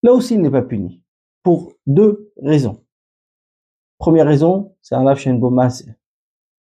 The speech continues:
C'est aussi une interdiction, mais il n'y a pas d'action. Il n'y a pas d'action concrète. Et s'il y a l'action, c'est-à-dire qu'il a obtenu l'objet, donc l'objet maintenant est chez lui. Il y a une action. Pourquoi il ne serait pas puni ?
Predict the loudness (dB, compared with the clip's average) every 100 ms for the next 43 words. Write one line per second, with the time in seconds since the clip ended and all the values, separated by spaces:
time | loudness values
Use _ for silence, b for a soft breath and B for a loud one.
0 | _ -6 -2 2 2 2 -2 -4 -4 -2
1 | -2 -6 _ _ _ _ -2 2 2 2
2 | 0 -2 -4 -6 -8 _ _ -8 -2 -2
3 | -2 -4 -4 -4 -6 -8 -16 _ _ _
4 | _ _ _ _ _ _ _ _ -4 0
5 | 2 4 4 2 2 0 -4 -8 _ _
6 | _ _ _ _ _ -4 2 4 4 0
7 | -4 -6 -6 -6 -4 -2 -2 0 0 2
8 | 2 0 -2 -6 _ _ _ _ _ -16
9 | -6 -2 0 2 2 0 0 2 2 2
10 | -2 -16 _ _ _ _ _ _ _ _
11 | _ _ -4 2 4 2 0 0 0 0
12 | -4 _ _ -8 0 2 2 0 -6 -8
13 | -8 -8 -8 -6 -6